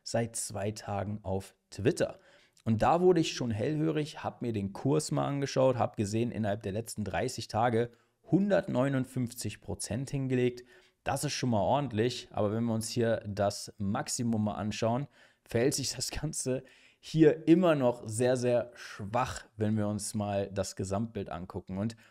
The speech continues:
warum ich da jetzt gerade so lächeln muss, <laughs> ist, weil Labs Group damals eines der vielversprechendsten Projekte für mich persönlich war. Ja, eines meiner allerersten Videos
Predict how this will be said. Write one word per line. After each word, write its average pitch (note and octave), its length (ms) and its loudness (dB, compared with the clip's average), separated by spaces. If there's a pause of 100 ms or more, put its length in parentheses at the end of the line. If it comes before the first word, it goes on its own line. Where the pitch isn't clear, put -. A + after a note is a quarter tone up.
(260)
warum C#3+ 260 4
ich G#3 160 -2
da D#3+ 160 6
jetzt C#3+ 240 0
gerade C#3 300 4
so A2+ 100 0
lächeln C3 400 0
muss, A#2 480 0
<laughs> - 80 0
ist, D3 380 -4
weil A#2+ 320 6 (340)
Labs C#3 540 4
Group C#3 420 0
damals A2+ 840 2 (380)
eines D3 440 0
der B2 240 6
vielversprechendsten E3 1400 -2
Projekte A#2 580 0
für A2+ 220 0
mich A2 260 0
persönlich F2+ 520 -2
war. D#2+ 200 -4
Ja, G2+ 160 -2
eines C3+ 400 0
meiner B2 380 -4
allerersten C#3+ 640 0
Videos G#2+ 480 2